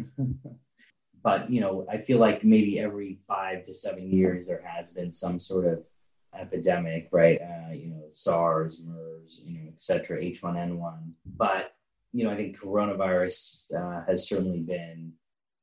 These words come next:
kind of at a whole nother level where it, you know, literally bring the world to a, to a halt. I mean, I think at the peak in April,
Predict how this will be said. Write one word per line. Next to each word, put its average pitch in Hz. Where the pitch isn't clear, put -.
kind 92
of 85
at 85
a -
whole 92
nother 85
level 87
where 85
it, 80
you 92
know, 82
literally 82
bring 87
the 82
world 90
to 85
a, 80
to 90
a -
halt. 92
I 95
mean, 92
I 85
think 92
at 87
the 95
peak -
in 92
April, 90